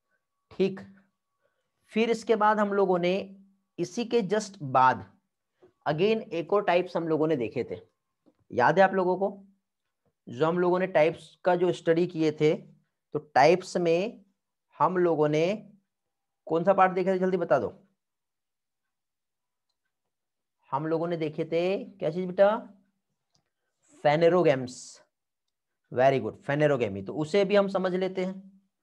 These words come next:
तो यहाँ पे देखिए phanerogamy जो है, यदि हम इसके स्टडी करें तो phanerogamy में दो टाइप के प्लांट आते हैं बेटा, टू टाइप के प्लांट्स आएंगे। पहला कौन सा होगा?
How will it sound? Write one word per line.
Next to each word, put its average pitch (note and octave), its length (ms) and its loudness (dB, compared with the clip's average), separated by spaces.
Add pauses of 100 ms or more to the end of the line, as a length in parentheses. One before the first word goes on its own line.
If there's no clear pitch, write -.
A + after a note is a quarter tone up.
(500)
तो C3+ 80 -4
यहाँ C3 420 -2
पे F#3+ 140 -4
देखिए F3+ 720 -4 (1700)
phanerogamy D#3 1300 0
जो B2 160 -4
है, F#2+ 300 -12 (920)
यदि D3 180 0
हम G3+ 80 4
इसके G3+ 360 0
स्टडी F#3 340 0
करें B2+ 420 0
तो G3 80 -8
phanerogamy F#3+ 680 0
में G3+ 280 -6
दो F#3 140 4
टाइप F#3+ 260 2
के F3+ 60 0
प्लांट A#2 340 -4
आते F#2 200 -6
हैं E2 40 -14
बेटा, C#2 300 -16 (1000)
टू F#3+ 120 -2
टाइप G3 200 6
के G#3 60 -2
प्लांट्स G3 340 0
आएंगे। G3+ 260 0 (2000)
पहला E3+ 220 6
कौन G3 180 0
सा G3 140 4
होगा? G3 300 4